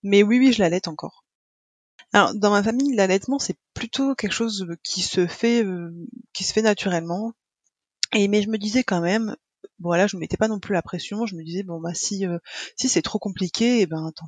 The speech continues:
pis, je donnerai un biberon, et puis voilà, quoi. Donc, euh, ça s'est fait plutôt naturellement. Voilà, quand j'étais enceinte, je me suis pas trop posé la question, je savais que je voulais allaiter. Par contre, je me suis renseignée sur le sujet, j'ai fait une pré-,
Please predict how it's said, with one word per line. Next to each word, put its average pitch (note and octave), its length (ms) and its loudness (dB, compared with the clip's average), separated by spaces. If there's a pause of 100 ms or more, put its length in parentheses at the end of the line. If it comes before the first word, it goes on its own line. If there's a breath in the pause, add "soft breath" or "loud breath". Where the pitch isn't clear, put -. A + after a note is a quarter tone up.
pis, G#3+ 180 -6
je F3+ 60 -2
donnerai E3 180 -6
un D#3+ 100 -4
biberon, F3 500 -6
et - 160 -8
puis - 340 -12
voilà, E3 200 -6
quoi. - 180 -20 (1400 loud breath)
Donc, G#3 220 -6 (180)
euh, G3 140 -2
ça G3 100 0
s'est F3 120 0
fait A3+ 100 6
plutôt A3 240 -4
naturellement. G3+ 500 2
Voilà, G3 200 4
quand F#3+ 120 0
j'étais - 200 -2
enceinte, G3+ 540 -4
je F3 140 -8
me F#3 220 -6
suis - 180 -10 (200)
pas F#3+ 140 4
trop G#3+ 200 0
posé G3+ 220 2
la F3 100 6
question, A3+ 420 -4
je G3+ 140 -4
savais F#3+ 220 0
que F#3+ 40 -2
je F#3+ 60 -8
voulais F#3 160 0
allaiter. F3 420 2
Par F3+ 240 0
contre, A3 180 -2
je F#3 80 -6
me F#3+ 80 -8
suis - 160 -4
renseignée F3 360 -6
sur - 160 -6
le - 40 -14
sujet, A3+ 500 2 (180)
j'ai F#3 100 -2
fait F3+ 140 -6
une E3 80 -8
pré-, - 180 -8